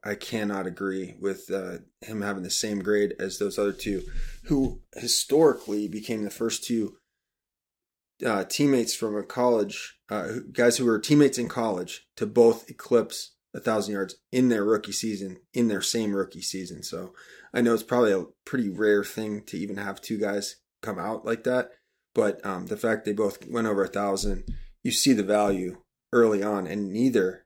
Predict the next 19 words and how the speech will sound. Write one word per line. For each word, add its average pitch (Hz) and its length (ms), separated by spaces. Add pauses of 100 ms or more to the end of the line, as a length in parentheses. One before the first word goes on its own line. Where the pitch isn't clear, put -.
(160)
of 101 140
those 101 200
guys 101 240
are 98 60
playing 107 300
with 90 100
the 90 80
quarterback 101 640
who's 104 220
going 98 320
to, 95 300
uh, 87 200
be 110 120
the 95 100
franchise 104 440
quarterback 101 440
for - 100
their 98 160
organization. 95 800